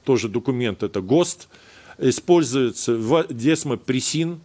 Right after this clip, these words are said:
апратинин мы в практике, и опыта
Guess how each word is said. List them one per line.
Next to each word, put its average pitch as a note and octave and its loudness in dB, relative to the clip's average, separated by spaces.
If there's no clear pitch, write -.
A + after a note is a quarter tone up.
апратинин D3 0
мы B2+ -2
в - -10
практике, A2 -2
и C3+ -6
опыта A2 0